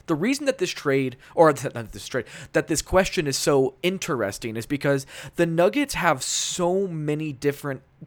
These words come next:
avenues to be able to create some kind of trade or some kind of, you know, advantageous situation for them to get more talent on the team.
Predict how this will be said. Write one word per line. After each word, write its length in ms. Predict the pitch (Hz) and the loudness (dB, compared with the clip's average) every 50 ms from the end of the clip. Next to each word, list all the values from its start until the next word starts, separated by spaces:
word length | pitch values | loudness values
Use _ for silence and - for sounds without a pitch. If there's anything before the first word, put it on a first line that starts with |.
| - _ | -8 _
avenues 640 | 139 135 139 151 143 147 139 123 120 113 104 95 - | 2 4 4 4 2 0 -2 -4 -4 -6 -6 -6 -6
to 120 | - 147 127 | -6 -6 -4
be 220 | 113 135 135 131 | -4 -2 2 4
able 220 | 131 131 123 135 | 4 4 4 2
to 180 | 131 - - - - _ | 0 -2 -4 -8 -8 _
create 560 | - - - 135 139 135 127 131 143 147 - | -16 -14 -8 -6 -4 -2 0 0 -2 -2 -4
some 200 | - - 143 143 | -6 -8 -8 -8
kind 320 | 135 - - 143 143 139 139 | -8 -6 -4 -4 -2 -2 -4
of 100 | 120 - | -6 -4
trade 500 | - - 135 131 131 139 143 147 143 139 - - - - - | -6 -2 0 2 4 4 4 2 0 -4 -8 -16 -16 -14 -2
or 160 | - 147 143 | 0 2 2
some 300 | 131 - - 151 151 147 | 2 2 0 0 0 -2
kind 360 | 135 - - - 147 147 151 151 | -4 -4 -4 -4 -2 0 2 2
of, 220 | 143 131 120 - | 2 2 0 -2
you 60 | 147 135 | -4 -4
know, 100 | 120 - - | -2 -2 0
advantageous 720 | 127 139 139 131 143 127 123 107 127 143 139 127 131 120 | 0 0 0 -2 -4 -6 -6 -4 -4 -4 -2 -2 -4 -4
situation 480 | - 147 123 - 123 123 123 123 - - | -4 -4 -4 -2 0 2 2 2 0 -2
for 60 | - | -6
them 120 | 127 120 | -8 -6
to 80 | 120 120 | -6 -4
get 160 | 117 123 - | -4 -4 -4
more 160 | - 117 110 | -4 -6 -8
talent 420 | 110 - - 117 117 117 120 113 - - | -8 -8 -6 -4 -4 -4 -4 -8 -10 -10
on 220 | 95 98 80 - | -10 -10 -10 -12
the 60 | - - | -14 -12
team. 420 | - - 214 277 262 - - - | -8 -6 -6 -6 -6 -8 -10 -12